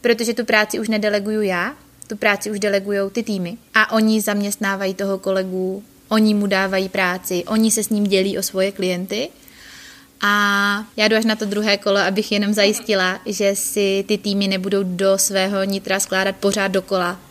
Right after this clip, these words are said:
Speaker 1: ty samé
Speaker 2: Jo, jo,
Speaker 1: povahové
Speaker 2: jasně,
Speaker 1: typy.
Speaker 2: jasně. Jakou máte organizační strukturu tady, když jsme, jste mluvila o týmech?
Speaker 1: Mhm. My máme v současné době pět oddělení, kdy je to nastavené tak, že každé to oddělení má svého vedoucího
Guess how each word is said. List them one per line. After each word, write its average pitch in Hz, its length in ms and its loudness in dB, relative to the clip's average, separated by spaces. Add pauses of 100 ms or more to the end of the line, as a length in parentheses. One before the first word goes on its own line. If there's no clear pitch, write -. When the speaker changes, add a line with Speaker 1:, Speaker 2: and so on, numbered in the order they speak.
(120)
Speaker 1:
ty 214 100 2
samé 190 480 0 (140)
Speaker 2:
Jo, 220 60 -12
jo, 202 60 -10 (100)
Speaker 1:
povahové 185 440 0
Speaker 2:
jasně, 180 140 -4
Speaker 1:
typy. 170 180 -8 (220)
Speaker 2:
jasně. 190 280 -14 (360)
Jakou 190 200 -20
máte 311 220 -10
organizační 220 600 -12
strukturu - 540 -14
tady, 175 220 -14 (280)
když 180 100 -20
jsme, - 140 -20 (160)
jste - 220 -12
mluvila 202 360 -10
o - 40 -20
týmech? 185 500 -16 (480)
Speaker 1:
Mhm. 254 320 2 (320)
My 269 80 0
máme 277 260 2
v 277 40 -6
současné 269 540 -2
době 240 540 0 (320)
pět 233 200 0
oddělení, 208 580 -2 (840)
kdy 233 220 0
je 247 100 4
to 247 120 -2
nastavené 247 520 2
tak, 233 160 -4
že 226 100 -4
každé 247 400 -2
to 233 140 -4
oddělení 220 480 0
má 226 160 2
svého 226 300 -2
vedoucího 196 580 -6